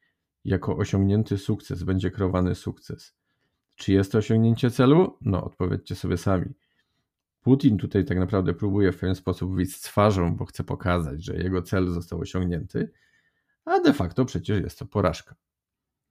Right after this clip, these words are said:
Porażka, która pojawia się też w przekazie medialnym. Oczywiście mówię tutaj o mediach państwowych, które, no, prowadzą siermierzną wręcz propagandę.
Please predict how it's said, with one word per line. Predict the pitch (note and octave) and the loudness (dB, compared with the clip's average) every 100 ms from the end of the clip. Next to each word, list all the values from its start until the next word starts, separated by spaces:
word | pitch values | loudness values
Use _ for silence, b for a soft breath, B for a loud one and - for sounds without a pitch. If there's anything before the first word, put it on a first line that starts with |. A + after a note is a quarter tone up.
| _ _ _ _ _ _ _ _ - | _ _ _ _ _ _ _ _ 0
Porażka, | F#3 D#3 F2 - A#2+ | 6 6 6 2 0
która | - G2+ G2 | 0 0 0
pojawia | G#2+ F#2+ F2 E2 F2 | 2 2 2 0 -2
się | F2 | -4
też | - F#2+ A#2+ | -2 -2 -2
w | - | -6
przekazie | - - - F2 G#2 | -10 -6 -6 -2 2
medialnym. | A#2 C3 D3+ B2+ F#2 E2+ | 6 10 10 10 8 2
Oczywiście | G2 - F#2+ F#2 - F2+ | -4 -6 -4 -4 -2 0
mówię | E2+ F2+ E2+ | 0 -2 -4
tutaj | - F2 F2+ | -4 -2 -2
o | D2+ F2+ - b b b b _ | -2 -4 -6 b b b b _
mediach | G2+ G2 F2+ F2 | 2 4 4 2
państwowych, | - G2 G2 - F2 E2 E2+ - _ _ | 2 0 0 -2 0 2 0 0 _ _
które, | _ - F#2+ F#2 | _ 0 2 2
no, | F#2 E2+ | 2 0
prowadzą | G#2 F#2+ F#2+ F2+ F2+ F2+ - _ _ _ _ - | 2 4 4 4 0 -2 -6 _ _ _ _ -16
siermierzną | - C#3 A2 F#2 E2 E2 E2 | 6 8 8 4 2 -2 -2
wręcz | D#2+ E2 | -4 -6
propagandę. | - G2 F2 E2+ E2 F2 A#2 | -6 -6 -4 -4 -2 -2 -4